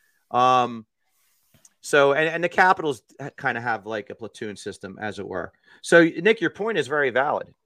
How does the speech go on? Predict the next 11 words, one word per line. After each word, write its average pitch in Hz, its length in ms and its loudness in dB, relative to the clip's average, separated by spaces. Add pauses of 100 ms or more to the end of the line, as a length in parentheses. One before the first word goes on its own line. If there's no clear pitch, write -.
It's, 123 280 -6
it's, - 340 -6
um, 123 560 0 (880)
it's 135 200 0
really, 175 320 0
it's, 120 760 -6 (120)
what 175 380 2
is 214 140 2
your 233 100 6
preference, 104 460 2
Nick? 101 160 -10